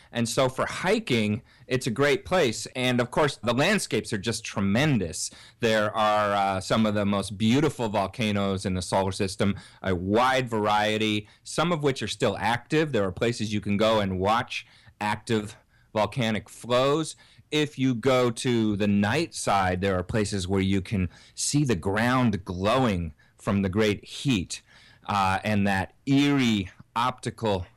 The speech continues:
effect is just something you've never experienced before.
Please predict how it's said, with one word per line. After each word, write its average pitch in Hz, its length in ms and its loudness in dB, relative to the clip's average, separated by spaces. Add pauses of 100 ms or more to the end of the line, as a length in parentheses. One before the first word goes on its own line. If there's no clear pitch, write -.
(100)
effect - 520 -2
is 95 140 -8
just - 340 -8
something 98 440 -2
you've 90 160 -2
never 107 480 0 (240)
experienced 98 840 -2
before. 98 760 0